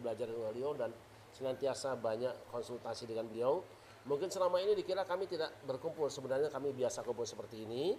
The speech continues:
Nah, sehingga teman-teman yang, eh, baru tahu, inilah sebahagian dari kami yang tergabung dalam Dewan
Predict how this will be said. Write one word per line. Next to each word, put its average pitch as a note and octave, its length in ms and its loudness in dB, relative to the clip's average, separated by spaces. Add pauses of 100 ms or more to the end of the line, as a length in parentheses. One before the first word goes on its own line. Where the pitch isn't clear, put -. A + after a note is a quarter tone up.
(440)
Nah, F#2+ 100 -8
sehingga B2 640 2 (160)
teman-teman A#2 480 -2
yang, A2+ 240 -2
eh, G#2 600 -4 (200)
baru A#2+ 240 0
tahu, C3+ 240 0
inilah C#3 240 -4 (400)
sebahagian C3 640 0
dari A#2+ 320 -4
kami C3+ 400 2 (320)
yang A#2+ 160 0
tergabung A#2 480 -2
dalam A#2+ 340 2 (240)
Dewan B2 380 0